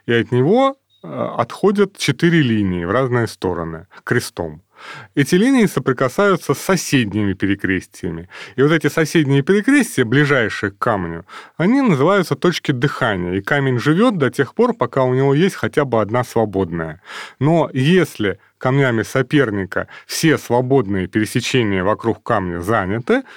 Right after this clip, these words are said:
то такой камень съедается. Это и есть основное правило. Можно съедать большие группы, не только один камень. И в основном борьба идёт между камнями. Итак, конечная цель у нас, э, оградить себе такие комнатки, территории,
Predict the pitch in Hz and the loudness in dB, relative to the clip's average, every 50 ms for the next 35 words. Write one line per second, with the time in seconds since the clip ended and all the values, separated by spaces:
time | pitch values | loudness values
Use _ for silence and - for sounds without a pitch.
0 | - - _ - - 131 - 240 240 233 - 180 180 175 170 151 - - - 135 | -20 -18 _ -8 -6 -2 0 0 0 0 0 2 2 2 2 0 -2 -2 -2 -2
1 | 117 101 101 90 85 82 82 - - - - 117 - _ _ _ _ _ 165 165 | 0 0 0 -2 -2 -4 -6 -12 -18 -20 -20 -20 -20 _ _ _ _ _ -4 0
2 | - 185 170 151 143 180 254 233 - 147 - - 127 123 135 160 175 160 - - | 2 2 4 4 4 4 2 2 2 -2 -2 -2 0 2 2 4 4 2 2 0
3 | - 113 107 92 87 85 85 87 92 131 147 143 139 143 135 - - 147 143 190 | 0 0 0 0 0 -2 -4 -4 0 0 2 2 2 0 -2 -2 -2 0 2 2
4 | 233 233 - - - - - _ _ 113 139 143 143 - - - 190 180 143 113 | 0 0 -4 -10 -20 -20 -20 _ _ 0 0 2 2 2 2 2 2 2 2 2
5 | 117 110 107 95 - - 98 101 120 120 - 120 104 98 - 98 92 87 82 92 | 2 0 0 -2 -2 -4 -2 0 0 0 0 -2 -2 -2 -2 -4 -4 -2 -4 -4
6 | 95 90 - 92 87 82 82 80 82 - _ - - - - _ - 113 117 117 | -4 -4 -4 -6 -6 -6 -8 -10 -14 -16 _ -20 -20 -20 -8 _ 0 2 2 2
7 | 104 101 110 - - 151 156 190 254 285 277 240 147 135 127 127 135 185 233 240 | 2 0 -4 -2 -2 0 2 2 2 2 2 2 2 2 0 0 2 2 2 2
8 | 208 147 104 117 151 180 - - 123 135 147 135 127 139 139 - - - _ _ | 2 0 2 0 0 0 0 0 0 0 0 0 0 0 -2 -2 -4 -12 _ _
9 | - 139 131 123 107 98 90 82 78 78 78 - - _ _ _ _ 143 135 - | -4 -2 -2 0 -2 -4 -4 -6 -6 -8 -12 -14 -18 _ _ _ _ -6 -2 -2
10 | 117 92 - - - 147 170 180 147 - - - 131 123 - - 139 120 110 104 | -2 -2 -2 -2 0 2 2 2 2 0 0 -2 -2 -2 0 0 0 0 0 -2
11 | 101 98 95 90 - - - 170 165 131 107 104 98 98 - - 135 120 120 135 | -2 -2 -4 -4 -6 -10 -18 -12 -6 -2 0 0 0 0 -2 -2 0 0 2 2
12 | 147 143 135 131 123 - - - - 104 104 107 101 110 104 - - 110 101 - | 2 0 0 -2 -4 -6 -8 -8 -4 -2 -2 0 0 -2 -2 -2 -2 -4 -2 0
13 | - 143 123 104 101 110 - - - 180 160 - - 143 127 123 - - 117 98 | 0 0 0 0 0 -4 -4 -4 -4 -4 -2 0 0 0 0 0 0 0 0 0
14 | 90 92 113 139 175 214 | 0 0 2 2 0 0